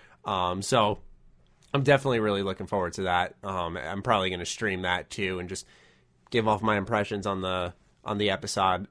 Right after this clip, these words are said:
Epi-, <laughs> I almost said episodic, on the episode there. But, um, as for A C Odyssey, we can, we can generally talk. We can't really go into any specifics whatsoever. And I'm sure we're, we're gonna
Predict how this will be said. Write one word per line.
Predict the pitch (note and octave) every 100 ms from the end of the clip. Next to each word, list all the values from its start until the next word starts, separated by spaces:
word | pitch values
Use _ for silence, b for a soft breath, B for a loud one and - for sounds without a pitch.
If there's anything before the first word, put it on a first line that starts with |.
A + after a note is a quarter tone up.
| -
Epi-, | - - -
<laughs> | -
I | A2+
almost | F#2
said | G2 D#2+
episodic, | E2 - F2+ F2+ F#2+
on | G#2
the | A2 G#2
episode | - A2 G#2 F#2 E2+ F#2
there. | G2 F2 E2 -
But, | G2 F2+ G#2
um, | F#2+ F2+ - B B B B -
as | F3+ F#3+
for | F#3
A | D#3+ D3
C | D#3+ C3
Odyssey, | C3 B2+ C3+
we | C3+
can, | C#3+ C#3+
we | F3+
can | D3+
generally | G#2 A#2+ A#2 G#2+ G#2 G2+
talk. | - G2+ G2 -
We | G#2+ B2
can't | C3+ A#2
really | A2 G#2
go | G#2+ G2+
into | G2 G#2+
any | A2 G#2+
specifics | G2 A2 G2+ G#2 F#2+ F#2
whatsoever. | G2 F#2+ G2 F#2+ F#2 F#2+ G2
And | G#2
I'm | A#2+
sure | A#2 C3+ G#2+
we're, | A#2+
we're | C3+ C#3+
gonna | D3+ C3+ G#2+